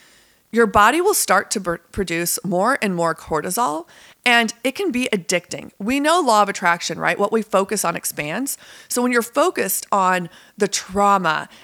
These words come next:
and, "Oh my gosh, what happened next? What's now, what's going on? Now what's the death toll? Now what, where's the suffering coming from?" Your body starts to crave it.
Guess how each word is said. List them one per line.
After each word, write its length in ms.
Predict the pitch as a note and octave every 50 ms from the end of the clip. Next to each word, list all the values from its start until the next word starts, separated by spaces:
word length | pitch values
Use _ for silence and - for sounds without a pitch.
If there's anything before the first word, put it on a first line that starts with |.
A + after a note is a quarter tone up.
| _ -
and, 140 | G#3+ G3 F#3+ -
"Oh 100 | A3 G#3+
my 120 | G#3+ G#3+
gosh, 260 | F#3+ G3+ F#3+ F#3 -
what 220 | G3 F#3 G3 G3 -
happened 500 | F3 F#3 G3 F#3+ - G3 F#3 F3 E3+ F3
next? 440 | F3+ F3+ E3 D#3 - - - - G3
What's 300 | G3+ A3 - - - G#3
now, 340 | G#3 G3+ G3+ G#3 A#3 C4+ C4
what's 260 | G#3 G3+ - - -
going 240 | - F3 E3+ E3 D#3+
on? 200 | D#3 D#3 E3 E3+
Now 220 | F3+ G3 G#3+ A#3 A#3
what's 200 | A3+ - - -
the 100 | G3 E3+
death 260 | - E3 E3 - -
toll? 240 | - E3 E3 D#3+ D#3+
Now 340 | E3+ F#3 F#3 G#3 A#3 C4
what, 240 | A#3+ A3 G3+ - -
where's 200 | G3 F#3+ F#3 E3+
the 60 | -
suffering 320 | E3+ - F3 E3+ - E3+ E3
coming 220 | - F3 E3+ E3
from?" 260 | F3+ - G#3+ E3+ F#3+ - - - - - - - - - - - - _ -
Your 160 | A3+ B3 B3
body 480 | G3 G#3 A#3 B3+ D4 E4+ G#4+ F#4+ G#3+ - _ _ -
starts 400 | - - - A#3 C4 C#4 - -
to 100 | - -
crave 680 | - - - - - - F3+ F3+ F3 F#3 A#3+ D4+ D#4+ G#3+
it. 380 | C#3 - - _ - - -